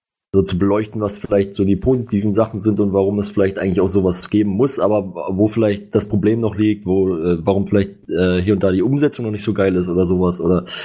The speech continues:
ähm, ja, und ich find grad, also gerade der Anwalt hat dann auch mal versucht, irgendwie die Gegenseite einzunehmen, auch wenn er es jetzt nicht, also man hatte das Gefühl gehabt, das ist nicht wirklich seine Meinung, aber er versucht es so ein bisschen mit zu beleuchten und so, so ein bisschen die andere Position auch einzunehmen.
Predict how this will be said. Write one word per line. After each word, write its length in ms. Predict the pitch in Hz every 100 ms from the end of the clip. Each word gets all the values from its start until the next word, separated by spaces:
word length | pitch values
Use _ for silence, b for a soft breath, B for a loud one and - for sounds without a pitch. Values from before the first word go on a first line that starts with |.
| B B - -
ähm, 500 | 85 92 92 92 -
ja, 140 | 107 113
und 180 | 101
ich 100 | 101
find 200 | - 117
grad, 160 | 104 -
also 120 | 107
gerade 200 | 104 117
der 100 | 110
Anwalt 220 | 92 123 113
hat 80 |
dann 140 | 110 104
auch 80 | 98
mal 160 | 107
versucht, 320 | 107 101 104
irgendwie 180 | 92 92
die 80 | 92
Gegenseite 720 | 87 117 123 113 110 95 90 87
einzunehmen, 360 | 110 113 113
auch 80 | 101
wenn 100 | 104
er 40 | 98
es 120 | 87
jetzt 180 | 98 -
nicht, 180 | 107 -
also 160 | 98 104
man 100 | 104
hatte 160 | 117
das 160 | 117 104
Gefühl 220 | 107 123
gehabt, 160 | 120 95
das 80 |
ist 80 | -
nicht 160 | 113 92
wirklich 240 | 120 127
seine 180 | 139 135
Meinung, 240 | 127 127
aber 140 | 120 120
er 60 | 117
versucht 260 | 113 120
es 120 | 120
so 60 | 107
ein 60 | 107
bisschen 240 | 113 113
mit 140 | 107
zu 100 | -
beleuchten 460 | 98 95 104 110 107
und 100 | 98
so, 180 | 95 92
so 140 | -
ein 60 | 98
bisschen 220 | - 98
die 100 | 90
andere 380 | 87 98 98 92
Position 440 | - 101 90 101
auch 120 | 92
einzunehmen. 600 | 87 90 90 90 90 107